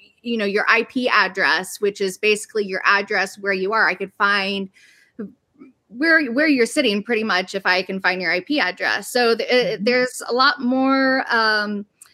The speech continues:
Speaker 1: there than you realize. And then I also like to say, you know, if you are not buying the product, you're most likely, you most likely are the product. Like with Google,
Speaker 2: Mm-hmm.
Speaker 1: they're not just being nice and giving you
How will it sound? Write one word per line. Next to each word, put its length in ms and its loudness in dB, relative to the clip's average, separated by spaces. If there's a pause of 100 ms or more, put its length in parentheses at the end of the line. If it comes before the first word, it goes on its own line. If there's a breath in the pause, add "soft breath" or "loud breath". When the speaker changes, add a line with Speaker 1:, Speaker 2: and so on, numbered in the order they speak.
(240 soft breath)
Speaker 1:
there 360 6
than 160 2
you 80 -2
realize. 460 2
And 80 -2
then 80 2
I 80 0
also 280 0
like 200 -4
to 60 -8
say, 220 2
you 200 0
know, 100 0
if 220 -2
you 420 0 (100)
are 280 2
not 180 -2
buying 300 2
the 60 -4
product, 520 -2
you're 80 -6
most 240 -4
likely, 260 -6
you 120 -4
most 260 0
likely 320 -4
are 160 2
the 80 -8
product. 640 -2
Like 160 -6
with 200 -4
Google, 360 2
Speaker 2:
Mm-hmm. 100 -2
Speaker 1:
they're 140 0
not 160 -2
just 200 -6
being 240 0
nice 320 0
and 140 -8
giving 260 -6
you 400 -2